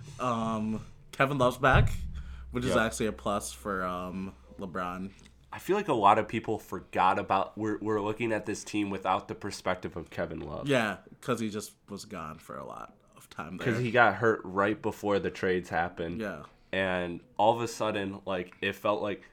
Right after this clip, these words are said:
Speaker 2: like, I, I specifically remember, how's LeBron gonna do, do it with this supporting cast? And I was, like, screaming at at, I was listening to a podcast and I was, like, screaming at my phone, "What about Kevin Love?"
Speaker 1: Yeah.
Speaker 2: You
Speaker 1: And
Speaker 2: know?
Speaker 1: now, uh,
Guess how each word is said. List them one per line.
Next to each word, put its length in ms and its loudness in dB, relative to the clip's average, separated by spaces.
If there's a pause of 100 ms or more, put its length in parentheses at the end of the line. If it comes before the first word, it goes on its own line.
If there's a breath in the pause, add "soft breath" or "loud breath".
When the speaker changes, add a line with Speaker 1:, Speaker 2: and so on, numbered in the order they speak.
(140)
Speaker 2:
like, 280 -4
I, 260 6
I 120 0
specifically 720 -4
remember, 420 -2
how's 260 2
LeBron 440 2
gonna 200 0
do, 360 -2
do 180 0
it 60 -2
with 160 -10
this 120 -2
supporting 460 -4
cast? 400 -2
And 100 -4
I 60 2
was, 220 -4
like, 280 -2
screaming 880 -2
at 220 -4 (220)
at, 280 0
I 140 2
was 140 -2
listening 260 -2
to 120 -2
a 40 -2
podcast 500 2
and 80 -4
I 40 2
was, 120 -2
like, 140 -2
screaming 520 2
at 140 2
my 140 0
phone, 380 2 (300 loud breath)
"What 220 6
about 360 4
Kevin 360 4
Love?" 480 4
Speaker 1:
Yeah. 280 -4
Speaker 2:
You 420 -10
Speaker 1:
And 100 4
Speaker 2:
know? 60 4
Speaker 1:
now, 240 6
uh, 180 2